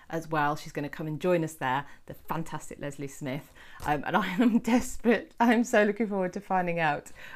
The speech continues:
what Leslie in costume as Elizabeth is gonna make of Harvington Hall and its seven priest <laughs> hides and, and the big chapel. There was a, a, so they, every house was allowed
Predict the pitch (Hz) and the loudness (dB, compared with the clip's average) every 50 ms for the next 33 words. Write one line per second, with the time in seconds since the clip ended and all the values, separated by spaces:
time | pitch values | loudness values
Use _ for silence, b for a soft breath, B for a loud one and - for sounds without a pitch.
0 | B B B 175 170 170 - - 160 170 170 160 - 151 147 147 147 - - - | B B B 4 6 6 6 6 4 2 2 2 2 0 0 0 0 -2 -2 0
1 | 170 180 180 170 - - 196 - - - - 151 151 151 151 139 147 147 151 156 | 0 2 2 2 0 0 -2 -2 -4 -4 -4 -2 -2 -2 -4 -4 -4 -2 -2 -4
2 | 135 147 135 143 135 131 131 - - - 127 - 151 143 139 139 135 131 131 135 | -4 -6 -6 -6 -6 -8 -8 -10 -14 -14 -10 -8 -6 -6 -4 -4 -4 -4 -4 -6
3 | - - - - - 131 - - 143 143 139 143 143 135 156 147 139 131 156 143 | -8 -10 -12 -14 -14 -12 -8 -6 -4 -4 -4 -4 -4 -6 -6 -8 -8 -6 -6 -4
4 | 135 135 131 - - 135 143 - - - - - 156 139 - 143 147 147 - - | -4 -4 -6 -6 -6 -6 -6 -6 -8 -10 -6 -4 -4 -4 -4 -6 -12 -8 -4 -2
5 | 156 160 156 - - - - - - - - - - - - - 190 175 - 180 | -2 -2 -2 -4 -8 -8 -6 -6 -6 -6 -4 -2 0 2 6 6 6 6 4 0
6 | 160 160 - - - - - B B B B 170 147 151 160 170 165 160 B B | -2 -2 -2 -8 -14 -12 -10 B B B B 6 6 6 4 2 -4 -6 B B
7 | B B B - - 233 247 233 180 147 143 156 190 226 247 254 - b b b | B B B -2 0 2 2 2 0 -2 -4 -6 -6 -6 -6 -8 -10 b b b
8 | b b b b _ - - - 214 180 160 - - 226 208 180 - - 254 269 | b b b b _ -18 -6 -2 -2 -2 0 2 0 0 0 0 -6 -10 -10 -10
9 | - - - 110 135 147 147 - - - - - 180 190 202 202 196 226 226 226 | -10 -10 -8 -8 -8 -8 -10 -14 -20 -16 -6 -2 0 2 2 2 2 2 2 2
10 | - - - - - 202 - - - 202 185 196 202 - - B B B B B | 0 -4 -8 -6 -4 -4 -4 -4 -4 -2 0 0 0 -2 -4 B B B B B
11 | B B - 254 254 262 311 254 269 262 247 233 226 - 190 208 196 196 190 185 | B B 4 4 4 4 2 0 2 2 0 0 -2 -2 -2 0 2 2 4 4
12 | 180 180 160 - | 4 2 0 -4